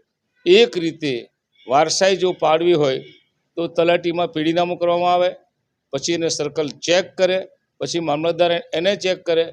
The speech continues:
અને પછી એન્ટ્રીઓ પડતી હોય છે. પણ આ ચૂંટણીમાં મત મળે, મતોનું રાજકારણ હોય એવું મને દેખાઈ રહ્યું છે.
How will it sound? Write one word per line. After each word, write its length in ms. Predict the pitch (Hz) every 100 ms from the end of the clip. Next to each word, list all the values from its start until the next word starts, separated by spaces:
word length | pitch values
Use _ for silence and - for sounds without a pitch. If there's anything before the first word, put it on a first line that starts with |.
| - _ -
અને 120 | 143
પછી 320 | 165 147 147
એન્ટ્રીઓ 320 | 175 156 151 135
પડતી 320 | 127 120 131
હોય 80 | 110
છે. 160 | 113
પણ 300 | 113 196 220 - - _ _ _ _ _ -
આ 160 | 185
ચૂંટણીમાં 840 | 180 185 185 202 214 208 202 202 196 _ _ _ _ _ _
મત 360 | 113 165 240 226
મળે, 420 | 196 180 156 147 - _
મતોનું 460 | 117 151 202 202 180
રાજકારણ 500 | 151 160 - 185 185
હોય 160 | 170
એવું 160 | 175 170
મને 160 | 160 151
દેખાઈ 320 | 127 135 180
રહ્યું 200 | 156 139
છે. 280 | 143 127